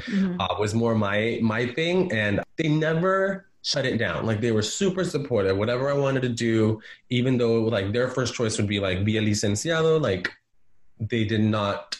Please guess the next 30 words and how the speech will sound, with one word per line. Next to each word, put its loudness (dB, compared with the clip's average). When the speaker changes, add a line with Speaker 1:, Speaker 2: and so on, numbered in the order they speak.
Speaker 2:
shun -2
me -2
or 0
discourage -2
me 0
when -2
I, -4
you 0
know, 0
when 0
I 0
was -2
pursuing 0
the -2
arts -4
more. -2
And -2
I 0
loved 0
that -2
about -2
my 0
parents. -2
I 0
did, 2
never 0
felt -4
there 0
was 0
a, 0